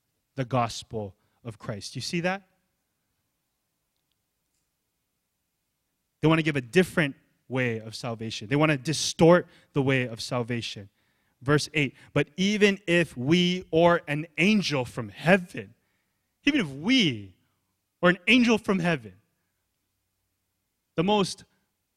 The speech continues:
spectacular messenger could show up and preach to you a gospel contrary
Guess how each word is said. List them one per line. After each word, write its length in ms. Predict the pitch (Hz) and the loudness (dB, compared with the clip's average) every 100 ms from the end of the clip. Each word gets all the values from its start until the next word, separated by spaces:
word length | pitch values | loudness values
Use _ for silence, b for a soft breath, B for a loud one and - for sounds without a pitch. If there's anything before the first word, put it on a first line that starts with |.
| _ - | _ -10
spectacular 580 | - 214 - 240 220 202 | -4 -2 0 -2 0 -2
messenger 440 | 196 - 165 151 | -2 -4 -6 -8
could 180 | - 135 | -8 -8
show 280 | - 170 143 | -4 -2 -2
up 280 | 107 _ _ _ _ _ _ _ _ _ _ _ _ _ _ _ _ _ _ _ _ _ | -6 _ _ _ _ _ _ _ _ _ _ _ _ _ _ _ _ _ _ _ _ _
and 140 | 135 127 | -8 -4
preach 320 | 165 175 - | -2 -2 -2
to 100 | - | -2
you 160 | 165 151 | 0 0
a 60 | |
gospel 400 | 135 143 147 135 | 0 -2 -4 -12
contrary 840 | - - 113 127 - 180 202 262 | -14 -12 -10 -8 -6 -4 -4 -8